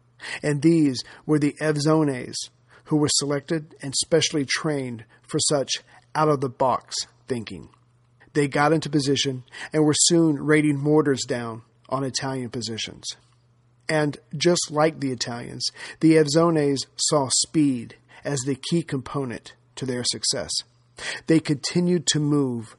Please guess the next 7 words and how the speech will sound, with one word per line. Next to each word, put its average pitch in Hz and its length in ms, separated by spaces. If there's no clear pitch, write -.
never 143 280
stopping, 117 520
completely 160 580
overrunning 147 800
the 147 100
defensive 139 560
lines 117 400